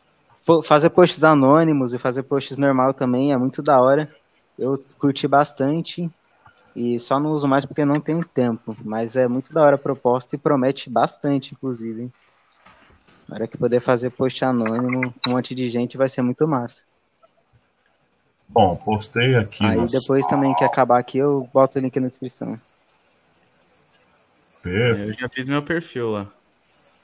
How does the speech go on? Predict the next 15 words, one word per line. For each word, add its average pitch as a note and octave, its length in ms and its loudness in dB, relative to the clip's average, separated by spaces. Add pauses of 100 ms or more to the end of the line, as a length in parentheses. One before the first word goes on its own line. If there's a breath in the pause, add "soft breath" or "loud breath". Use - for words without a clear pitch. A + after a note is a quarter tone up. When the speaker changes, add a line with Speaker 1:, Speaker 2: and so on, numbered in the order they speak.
(360 soft breath)
Speaker 1:
Eu D3 140 6
vou F3+ 200 10
desligar E3 340 2
minha D3+ 120 2
câmera C#3+ 360 0
que D#3 120 -4
acho D3+ 140 -2
que - 60 -8
a D3+ 40 0
minha D3+ 80 -2
internet C#3+ 400 -2
tá D3+ 140 -4
ruim C3+ 160 -4
pra B2+ 220 -2
isso. - 380 -10